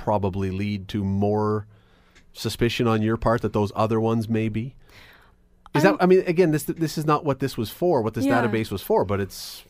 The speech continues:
Speaker 2: It's turned into that. <laughs> Um, so for me, like, I feel that it's always important to have it in the back of your, in the back of your mind that it may be, it potentially might be.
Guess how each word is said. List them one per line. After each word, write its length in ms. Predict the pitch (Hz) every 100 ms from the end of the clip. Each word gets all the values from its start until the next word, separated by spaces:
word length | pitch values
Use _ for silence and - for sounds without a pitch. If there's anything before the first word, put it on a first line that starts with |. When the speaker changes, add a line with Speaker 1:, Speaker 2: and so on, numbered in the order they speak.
| _ - - - _
Speaker 2:
It's 200 | 247 233
turned 260 | - 330 320
into 260 | 370 262 190
that. 280 | 185 285 - -
<laughs> 240 | 427 415 554 - - - - -
Um, 460 | 240 240 247 254 - - - -
so 240 | 294 - 359
for 160 | -
me, 280 | 330 349 359 349 277 -
like, 160 | -
I 60 | 262
feel 240 | - 311
that 160 | 302 277
it's 100 | 269
always 280 | 262 294 294
important 440 | 277 233 220 226 -
to 100 | 233
have 180 | 220 294
it 40 |
in 80 | 277
the 80 | 226
back 200 | 208 202
of 40 | -
your, 180 | 196 185 -
in 340 | 220 220 214
the 80 | 214
back 180 | 208 202
of 80 |
your 80 | 202
mind 220 | 190 185
that 60 | 214
it 100 | -
may 180 | 208 175
be, 240 | - - -
it 100 | 233
potentially 460 | 233 220 220 208
might 260 | 196 160 -
be. 220 | 160 -